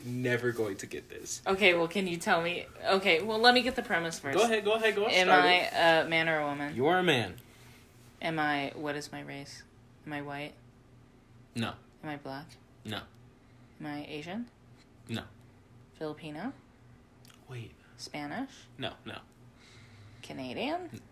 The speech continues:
Speaker 2: I don't know.
Speaker 1: <laughs> No.
Speaker 2: I guess that counts as white for the most part. Am, am I from the U S?
Speaker 1: I don't know if you're from the U S.
Speaker 2: I, okay.
Speaker 1: You're
Speaker 2: You're gonna,
Speaker 1: mostly in the U S.
Speaker 2: you're gonna have to tell me.
Speaker 1: You have guessed just a race.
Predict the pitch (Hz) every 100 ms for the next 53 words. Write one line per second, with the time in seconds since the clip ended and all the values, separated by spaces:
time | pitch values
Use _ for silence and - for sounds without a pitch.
0 | - - - - - 139 180 123 120 92
1 | 107 120 - 143 127 - - 98 87 87
2 | - 95 113 - - - - - - 58
3 | - - - - - - - - - -
4 | - - - 160 - - - - - -
5 | - - - - - 170 190 180 156 147
6 | 240 - - - - - - - - -
7 | - - - - - - - - - -
8 | - - 110 131 127 - 98 - 131 165
9 | 156 98 95 - - - - - - -
10 | - - - - - 175 170 131 - 160
11 | 143 - - - 135 127 143 143 139 131
12 | 131 143 123 92 65 53 - 170 170 160
13 | 156 151 147 143 123 - - - - 156
14 | 151 180 202 170 123 151 135 120 147 147
15 | 131 110 117 110 - -